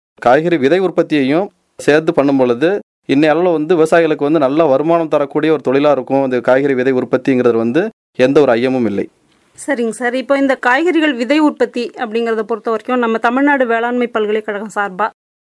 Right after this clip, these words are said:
Speaker 2: என்னென்ன முயற்சிகள்லாம் அதுல மேற்கொள்ளப்பட்டு வருது சார்?
Speaker 1: இப்ப நம்ம தமிழ்நாடு வேளாண்மை பல்கலைக்கழகம் பாத்தீங்கன்னா, முக்கியமா இந்த தோட்டக்கலை சார்பா உள்ள காய்கறி விதைகளை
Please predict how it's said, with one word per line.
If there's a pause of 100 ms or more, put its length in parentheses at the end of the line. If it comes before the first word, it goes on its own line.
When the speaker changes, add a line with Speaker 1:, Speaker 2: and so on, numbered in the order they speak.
(120)
Speaker 2:
என்னென்ன
முயற்சிகள்லாம்
அதுல
மேற்கொள்ளப்பட்டு
வருது
சார்? (640)
Speaker 1:
இப்ப
நம்ம
தமிழ்நாடு
வேளாண்மை
பல்கலைக்கழகம்
பாத்தீங்கன்னா, (440)
முக்கியமா
இந்த
தோட்டக்கலை
சார்பா (160)
உள்ள (100)
காய்கறி
விதைகளை